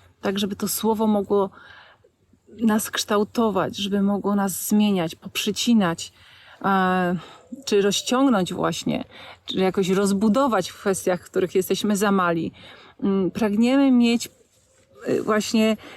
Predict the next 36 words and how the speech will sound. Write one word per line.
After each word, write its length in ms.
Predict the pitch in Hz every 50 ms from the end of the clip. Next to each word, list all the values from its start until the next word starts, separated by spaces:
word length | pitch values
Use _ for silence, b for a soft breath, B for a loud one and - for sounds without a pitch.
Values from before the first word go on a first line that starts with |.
| B
chęć 460 | - - 294 294 247 190 170 - -
do 100 | 185 196
czytania 480 | 196 - 254 - 262 247 196 180 165 170
Słowa 440 | 170 - - - - 180 - - - -
i 60 | -
zrozumienie, 640 | 170 208 208 220 202 208 214 220 226 226 214 190 175
jak 200 | 165 175 180 175
ważne 440 | 180 180 214 202 202 185 185 175 165
jest 200 | 160 170 185 -
to, 60 | -
jak 140 | 185 190 -
wspaniałe 520 | - - - 202 196 196 196 196 185 175 180
jest 180 | 185 - -
to, 80 | - 185
jaki 260 | 185 180 - - 185
to 100 | - 208
jest 180 | 208 208 190 -
przywilej, 640 | - - - 220 196 185 233 262 277 240 - 196
że 100 | 190 -
Ty 140 | - - 220
do 120 | 196 208 202
nas 220 | 196 190 - -
mówisz. 420 | 202 190 180 170 185 190 - - B B B B B B B B B B B B B B B B B -
Chcemy, 560 | - - - - 220 214 208 208 202 190 - - 190 196 190 190 190
y, 40 | 202
chcemy 300 | - - - 208 196 185
w 40 | -
ten 140 | - 196 190
sposób 400 | - - 190 190 - - 185 185
żyć. 340 | 180 98 - - - - - _ - -
Modlimy 400 | - 208 196 175 190 196 190 190
się 200 | - - 208 180
w 40 |
imieniu 340 | 180 190 190 190 190 185 180
naszego 340 | 175 196 - - 185 180 180
Pana, 440 | - - 233 214 202 190 175 175